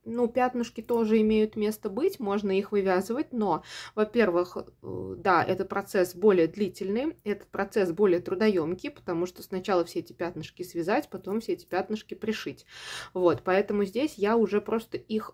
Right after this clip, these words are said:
вышивала, и, честно говоря, мне такой вариант все-таки у жирафа, они не круглые пятнышки, то есть, как мы все привыкли, э, пришивать, да, м, а они такой, ну, своеобразной формы, но все-таки более, э, прямоугольной, что ли.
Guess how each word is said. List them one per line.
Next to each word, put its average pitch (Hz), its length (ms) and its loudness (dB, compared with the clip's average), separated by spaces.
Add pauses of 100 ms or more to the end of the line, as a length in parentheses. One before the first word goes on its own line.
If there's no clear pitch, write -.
вышивала, 214 800 0 (120)
и, 208 120 -6
честно 226 380 -2
говоря, 202 360 0
мне 233 280 2
такой 220 380 -2
вариант 196 340 0
все-таки - 400 -6
у 190 60 0
жирафа, 214 420 0
они 190 320 -2
не 247 140 -2
круглые 170 480 -2
пятнышки, 262 560 -2
то - 140 -10
есть, 180 100 -12
как 175 180 -8
мы 180 140 -2
все 180 180 -6
привыкли, 180 540 -6 (580)
э, - 40 -18 (840)
пришивать, 202 680 -2
да, 214 300 0 (540)
м, 202 420 -2
а 175 180 2
они 254 340 6
такой, 214 920 -2
ну, 269 140 -4
своеобразной 214 680 2
формы, 277 440 0
но 185 160 2
все-таки 254 420 -4
более, 226 640 6
э, 165 560 0
прямоугольной, 214 760 4
что 151 320 -4
ли. 139 120 -4